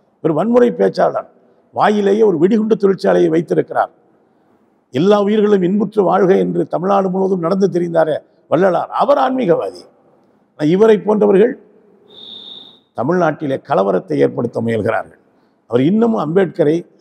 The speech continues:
வள்ளுவரை, கம்பனை எல்லாம் இழிவுபடுத்துகிறார்.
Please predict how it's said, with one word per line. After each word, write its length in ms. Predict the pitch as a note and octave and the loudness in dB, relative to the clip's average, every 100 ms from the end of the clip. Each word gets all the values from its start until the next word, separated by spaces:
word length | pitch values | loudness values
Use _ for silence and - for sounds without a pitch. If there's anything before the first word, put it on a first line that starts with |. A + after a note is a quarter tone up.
| _ G#2+ | _ -4
வள்ளுவரை, 680 | C3 E3+ F3 C#3 B2+ F#3 - _ _ - | -2 2 2 2 0 -4 -8 _ _ -6
கம்பனை 600 | B2+ F3 E3 D3 C#3+ F#3 _ _ _ | -4 -2 -2 -2 -4 -6 _ _ _
எல்லாம் 340 | A#2+ C#3+ E3+ F3 | -2 0 0 2
இழிவுபடுத்துகிறார். 840 | D3 D#3+ C3 A2+ A2+ A#2+ C#3+ | 2 2 2 -6 -6 0 0